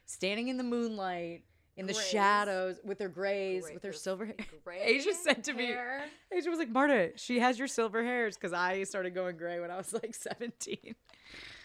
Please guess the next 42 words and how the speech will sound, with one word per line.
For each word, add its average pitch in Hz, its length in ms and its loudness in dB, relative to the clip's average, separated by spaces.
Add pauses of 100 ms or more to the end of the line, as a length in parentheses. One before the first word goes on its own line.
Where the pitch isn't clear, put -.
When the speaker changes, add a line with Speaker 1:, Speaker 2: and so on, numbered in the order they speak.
(380)
Speaker 1:
And 214 100 -8
I 208 60 -2
was 208 100 -4
like, 196 140 -6
"I 190 60 -8
wanna 220 180 -6
be 226 180 -6
just 190 200 -12
like 214 180 -10
her." 170 600 -6 (340)
But, 180 240 2
um, 170 340 -2
Speaker 2:
Everyone 254 320 -10
wants 247 200 -14
to 196 40 -20
be 190 120 -12
like 180 120 -12
Cher 160 300 -10
and 151 80 -12
Marta. 139 300 -10
<laughs> 170 40 -10
That's, 220 280 -14 (140)
that 202 140 -14
doesn't 214 160 -16
make - 140 -18
you 185 60 -18
special. - 340 -14
Speaker 1:
I 214 60 0
don't 254 100 -2
think 262 120 -4
anybody 170 260 2
wants 160 180 0
to 190 40 0
be 170 120 0
like 151 160 -2
Marta. 151 300 -2
<laughs> 254 840 0 (460)
But, 208 140 2
like, 196 180 4
Cher, 170 420 4
yes. - 400 -14 (580)
She's 339 340 4